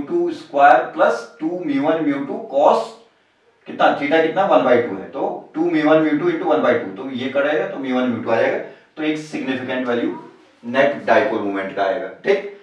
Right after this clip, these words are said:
अब इस केस में आपका वन ट्वेंटी है, तो वन ट्वेंटी में माइनस वन बाई टू आएगा cos theta की वैल्यू, cos वन कितना आ रहा है, cos वन ट्वेंटी आ गया ना इस केस में, तो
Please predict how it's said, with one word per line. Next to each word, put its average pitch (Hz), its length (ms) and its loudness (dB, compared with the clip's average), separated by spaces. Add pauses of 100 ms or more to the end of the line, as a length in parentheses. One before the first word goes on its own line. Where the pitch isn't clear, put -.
(320)
अब 180 260 4
इस - 160 -10
केस 190 240 0
में 196 80 2
आपका 190 260 4
वन 175 220 6
ट्वेंटी 180 360 2
है, 139 160 6 (380)
तो 165 80 -8
वन 156 280 2
ट्वेंटी 185 280 2
में 208 140 0
माइनस 196 440 4
वन 175 140 0
बाई 160 200 6
टू - 140 2
आएगा - 260 4 (300)
cos 120 260 4
theta 110 220 -2
की 110 80 -4
वैल्यू, 98 240 -6 (540)
cos 143 400 4
वन 135 140 0
कितना 135 880 -4
आ 180 80 8
रहा 147 60 6
है, 117 280 0
cos 135 280 2
वन 139 140 2
ट्वेंटी 139 260 0
आ 135 100 6
गया - 100 0
ना 254 80 -2
इस - 140 -6
केस 180 220 -2
में, 196 120 -6 (420)
तो 180 340 2